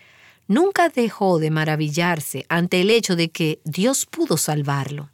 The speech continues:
Dios lo salvó cuando tenía alrededor de veinticinco años, y él había sido un hijo pródigo, había vivido una vida libertina.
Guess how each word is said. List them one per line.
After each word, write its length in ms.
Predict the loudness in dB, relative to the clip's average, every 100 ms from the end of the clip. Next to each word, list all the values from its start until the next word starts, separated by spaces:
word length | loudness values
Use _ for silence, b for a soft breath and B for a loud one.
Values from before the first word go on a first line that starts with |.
| _ B B B B B -2
Dios 180 | 0
lo 100 | 2
salvó 380 | 2 2 4 2
cuando 260 | 2 0 2
tenía 300 | 2 2 0
alrededor 480 | 0 0 2 0 2
de 80 |
veinticinco 720 | 2 2 0 -2 0 0 0 0
años, 600 | 0 -4 -8 -10 -12 -16 _ -6
y 140 | -2
él 100 | 0
había 220 | 2 0
sido 300 | 0 0 2
un 140 | 2 2
hijo 200 | 2 0
pródigo, 720 | -2 0 2 0 -2 -4 -8 -8
había 220 | -4 -2
vivido 420 | 0 0 0 0
una 180 | 2 0
vida 260 | 0 0 0
libertina. 880 | 0 0 -4 -4 -2 0 -2 -8